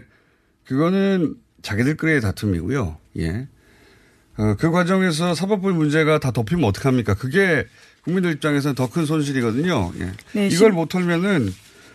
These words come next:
Speaker 1: 사법부 신뢰는 회복이 안 됩니다, 사실.
Speaker 2: 네, 심지어 헌법재판소에다가 관련된 내용들을 빼줬다라고 하는 판사에 관련된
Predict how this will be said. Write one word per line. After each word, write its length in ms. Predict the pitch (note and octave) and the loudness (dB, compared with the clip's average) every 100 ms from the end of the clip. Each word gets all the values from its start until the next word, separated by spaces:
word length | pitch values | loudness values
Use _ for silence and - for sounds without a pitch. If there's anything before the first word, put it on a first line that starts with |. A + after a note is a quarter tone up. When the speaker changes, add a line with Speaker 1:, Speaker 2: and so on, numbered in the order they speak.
| - | -14
Speaker 1:
사법부 400 | - G3+ F#3 G3 | -4 -4 -2 -4
신뢰는 340 | - E3+ E3+ | -2 -2 0
회복이 240 | D3+ G3 F3 | 0 -2 0
안 120 | G2+ | 0
됩니다, 260 | G2 C#3 A#2 | 0 -2 -2
사실. 300 | G#2 F2+ - | -4 -4 -2
Speaker 2:
네, 140 | G3+ | -2
심지어 320 | G3+ C4+ C4 C#4+ | 2 2 4 4
헌법재판소에다가 1120 | D#4+ E4+ E4 C4+ C4 B3 A#3+ A3+ A3 G#3 G#3 | 2 0 0 0 2 2 4 4 4 2 0
관련된 480 | - G3 G#3 G#3 G3 | -2 0 2 2 2
내용들을 360 | G3 G#3+ G3 | 2 2 0
빼줬다라고 600 | F#3 B3+ C#4+ - F#3 F3 | 0 -2 -2 0 -2 0
하는 200 | F3+ F3 | 0 0
판사에 440 | E3+ B3+ B3 B3 A3 | 0 0 2 2 2
관련된 480 | F#3 F#3 F#3 F#3+ | 0 0 2 2